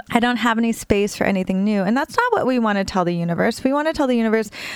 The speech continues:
"I have space. I have gaps. I want to create space to attract new positive opportunities, new, um, people in my life, new experiences."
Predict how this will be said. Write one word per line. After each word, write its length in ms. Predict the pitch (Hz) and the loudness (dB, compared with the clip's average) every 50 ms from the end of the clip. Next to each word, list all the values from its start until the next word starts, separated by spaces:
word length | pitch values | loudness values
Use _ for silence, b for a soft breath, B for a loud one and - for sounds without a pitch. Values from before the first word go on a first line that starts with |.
| B B B B B B - | B B B B B B 0
"I 120 | 233 247 | 2 2
have 460 | 254 254 262 254 247 240 233 233 214 | 0 0 0 2 2 2 0 -2 -4
space. 680 | - - - - - - - 269 269 254 226 196 - - | -6 -8 -8 -10 -4 -2 0 2 2 2 2 0 0 -2
I 80 | 220 214 | -2 -2
have 320 | 202 208 214 220 196 - | -2 -2 -2 -4 -4 -4
gaps. 440 | - 233 214 - - - - - - | -4 -4 -4 -4 -6 -8 -4 -2 0
I 80 | 208 214 | 2 2
want 360 | 220 220 214 214 208 208 - | 2 2 0 0 -2 -2 -2
to 80 | - | -4
create 520 | 214 - - - - 233 226 226 220 - - | -4 -2 -4 -4 -2 0 0 0 0 -2 -4
space 520 | - - - 226 220 233 240 - - - - - - | -8 -4 -2 0 2 2 0 -2 -6 -10 -8 -4 -2
to 300 | - 226 220 220 214 208 B B B B B B B B | 0 2 2 2 0 0 B B B B B B B B
attract 680 | 214 - - - 247 226 233 233 - _ - - - B B B B - | -2 -2 -2 0 0 0 0 -2 -4 _ -8 -8 -8 B B B B -2
new 580 | 220 220 220 220 220 220 220 220 220 220 220 220 - | -2 0 0 0 0 0 0 0 0 0 -2 -4 -4
positive 560 | - - 214 208 208 202 - 220 208 214 - | -4 -2 0 0 0 0 0 0 -2 0 0
opportunities, 1000 | - - - 196 196 - - - 220 220 220 214 214 208 220 220 220 214 - - B B B B B B B B B B | -2 0 0 0 -2 0 0 0 0 2 0 0 0 0 0 0 0 -2 -4 -8 B B B B B B B B B B
new, 840 | 214 208 214 208 208 202 202 202 196 196 190 190 190 190 185 180 - - | -2 0 2 2 2 2 2 2 0 0 0 0 0 0 0 -2 0 0
um, 500 | 196 190 180 175 175 175 175 170 190 208 _ - | 0 0 0 0 0 -2 -2 -4 -6 -8 _ -4
people 460 | - - 285 277 - 277 277 262 262 | -2 0 0 0 0 0 0 2 2
in 80 | 262 247 | 0 0
my 240 | 247 240 240 240 240 | 0 0 0 0 0
life, 400 | 233 233 226 233 233 - - - | 0 0 0 0 -2 -2 -2 -2
new 200 | 214 208 202 190 | 0 0 0 -2
experiences." 1200 | 180 - - - - - 220 214 214 220 220 220 226 226 220 - - - 233 226 220 220 208 | -2 -4 -6 -4 0 0 2 2 2 2 2 2 0 0 -2 -2 0 0 2 2 2 0 -2